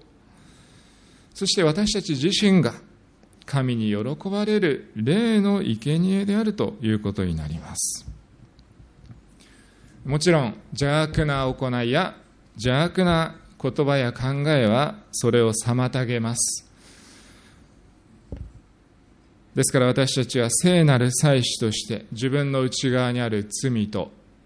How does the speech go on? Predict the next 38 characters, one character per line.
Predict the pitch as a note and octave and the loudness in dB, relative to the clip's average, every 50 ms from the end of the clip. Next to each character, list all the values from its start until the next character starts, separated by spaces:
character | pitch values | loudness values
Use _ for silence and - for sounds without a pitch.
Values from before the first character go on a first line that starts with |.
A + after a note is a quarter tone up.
| _ - | _ -6
絶 | - C3+ C3 | -4 -2 -2
え | A#2+ A2+ | 0 -2
ず | G#2+ G#2 G2+ | -4 -4 -6
戦 | - - - - C3+ C#3 - C#3+ | -4 -6 -2 -2 -2 -2 0 0
わ | C#3 C3 B2+ | 2 2 2
な | B2+ B2+ A2+ | 2 0 0
け | - A2 G2 | 0 -2 -2
れ | F#2+ | -2
ば | F#2 - - - - | -4 -4 -6 -6 -6
な | G#2+ G2+ G2 | -6 -4 -4
り | F#2+ F#2+ | -2 -2
ま | G2 F#2+ F#2 | -4 -4 -4
せ | - G2 | -4 -6
ん。 | E2 E2 E2 - - - _ _ _ _ - - - - _ _ _ _ - - - - - - - - - - - - - - - _ _ _ _ _ _ _ _ _ _ _ _ _ _ _ _ _ _ _ _ _ _ _ _ _ _ _ _ _ _ _ | -6 -8 -10 -14 -20 -20 _ _ _ _ -20 -20 -20 -20 _ _ _ _ -20 -20 -20 -20 -20 -20 -20 -20 -20 -20 -20 -20 -20 -20 -20 _ _ _ _ _ _ _ _ _ _ _ _ _ _ _ _ _ _ _ _ _ _ _ _ _ _ _ _ _ _ _
神 | - D3+ D3+ D3 C3+ | 2 6 6 8 8
の | B2 B2 | 6 6
国 | A#2+ - B2 B2 A#2+ | 4 4 4 4 4
の | A#2+ A#2 | 4 2
戦 | A2+ - B2 A2+ C3 B2+ B2 - B2+ B2 B2 | 2 0 0 0 0 0 0 0 0 0 0
い | A#2+ B2 | 0 0
の | B2 B2 B2 A#2 - - - | 0 -2 -2 -4 -6 -12 -16
最 | - - - C3 B2 B2 A#2 | -8 -4 -2 0 0 0 0
前 | B2 C3 B2+ A#2+ A2+ | 2 2 2 2 2
線 | A2+ - A2+ G#2 G2 G2+ | 0 0 0 0 2 2
は、 | B2+ F3+ G#3 G#3 G#3 - - - - - _ _ _ _ _ _ _ _ _ _ _ _ _ _ _ _ _ _ | 2 2 2 0 -2 -6 -12 -20 -20 -20 _ _ _ _ _ _ _ _ _ _ _ _ _ _ _ _ _ _
永 | - A#2+ B2 B2 B2 C3 C3 | -2 0 0 2 2 0 2
田 | C3+ C3+ B2 | 2 0 0
町 | B2 - - B2 A#2 A2+ | 0 0 0 0 2 2
や | A2+ A2+ G#2+ G#2 - - - _ | 0 -2 -4 -6 -10 -18 -16 _
ワ | - B2+ B2 A#2+ | -6 -4 -4 -2
シ | - D3+ D3 | -2 -2 -2
ン | C#3+ C#3+ C#3 | -2 -4 -4
ト | - C#3 C3+ | -4 -2 -2
ン | B2+ A#2+ | 0 0
デ | C#3 | 0
ィ | D3 D#3 E3+ | 0 0 0
ー | E3 | -2
シ | D#3+ - - F#3 | -4 -4 -2 0